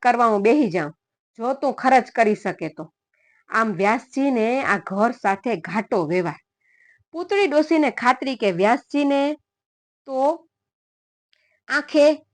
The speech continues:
સોળ વલ્લું સોનું છે, હમણાં વાંચીને કહી દેશે. કાનજીએ વ્યાસજીને મારેલ મિચકારા એડે ના ગયા.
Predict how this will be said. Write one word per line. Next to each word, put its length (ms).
સોળ 240
વલ્લું 280
સોનું 380
છે, 140
હમણાં 420
વાંચીને 440
કહી 260
દેશે. 460
કાનજીએ 680
વ્યાસજીને 760
મારેલ 420
મિચકારા 760
એડે 320
ના 220
ગયા. 280